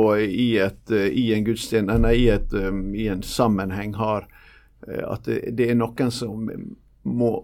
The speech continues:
må være frempå hele tiden, så kan jeg på en måte finne kanskje litt av det der mønsteret, hvis det er det at, eh, det er den, det er det samme om igjen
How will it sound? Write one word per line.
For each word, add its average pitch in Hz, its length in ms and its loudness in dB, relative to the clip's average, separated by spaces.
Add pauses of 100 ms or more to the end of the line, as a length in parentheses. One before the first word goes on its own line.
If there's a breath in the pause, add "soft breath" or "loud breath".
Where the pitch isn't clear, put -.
må 117 240 2
være 113 120 2
frempå 127 480 0
hele 120 240 2
tiden, 120 340 0
så 123 160 0
kan 135 200 2
jeg 101 120 0
på 113 120 0
en 104 80 -2
måte 110 260 -6
finne 107 400 -2
kanskje 104 400 -8
litt - 180 -8
av 98 120 -4
det 101 120 -4
der 98 140 -2
mønsteret, 101 560 -6
hvis 101 200 -8
det 101 100 -4
er 101 100 -4
det 101 120 -2 (120)
at, 104 320 -8
eh, 101 480 -8 (280 soft breath)
det 120 120 0
er 113 80 0
den, 117 100 -6
det 127 120 4
er 113 80 0
det 101 80 -4
samme 123 340 2
om 120 240 2
igjen 104 180 -4